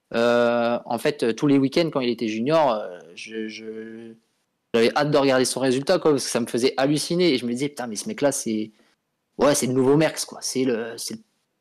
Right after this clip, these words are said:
prodige du vélo. Euh, c'est, y a, on n'a jamais vu ça, on verra plus jamais ça, quoi. Et, et chez les juniors, c'est le cas. C'est-à-dire que ce qu'il a fait en junior, c'était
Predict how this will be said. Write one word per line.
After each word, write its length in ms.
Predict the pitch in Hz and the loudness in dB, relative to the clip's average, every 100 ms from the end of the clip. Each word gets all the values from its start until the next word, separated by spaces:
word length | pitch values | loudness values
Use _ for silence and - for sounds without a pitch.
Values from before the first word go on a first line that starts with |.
| _ | _
prodige 320 | 147 135 135 | 0 2 2
du 160 | 127 120 | 2 2
vélo. 440 | 123 139 151 147 | 4 6 6 6
Euh, 280 | 120 113 107 | 6 2 0
c'est, 200 | - 113 | -6 -6
y 400 | 107 - 208 220 | -6 -6 -6 -6
a, 160 | 113 - | -6 -8
on 60 | |
n'a 120 | 107 | -10
jamais 340 | 110 120 127 120 | -6 -2 0 0
vu 100 | 120 | 0
ça, 320 | 113 143 143 | 0 2 2
on 60 | 113 | 2
verra 200 | 98 101 | 2 0
plus 140 | - | 0
jamais 240 | 120 131 | 0 2
ça, 160 | 139 147 | 2 2
quoi. 180 | - - _ - _ _ _ _ - | -2 -10 _ -20 _ _ _ _ 2
Et, 1040 | 113 113 113 113 113 110 110 110 110 139 | 4 6 6 6 6 4 4 2 2 0
et 40 | |
chez 160 | 117 120 | 0 2
les 100 | 113 | 2
juniors, 300 | 120 147 151 | 4 0 0
c'est 100 | - | -4
le 60 | 110 | -2
cas. 240 | 156 110 | -2 -2
C'est-à-dire 420 | - - 107 104 | -8 -8 -4 -4
que 140 | - 113 | -6 -10
ce 80 | - | -8
qu'il 160 | 127 | -4
a 60 | 120 | -4
fait 120 | - | -4
en 100 | 117 | -8
junior, 360 | 104 110 151 151 | -6 -2 -2 -2
c'était 260 | - 107 | -10 -12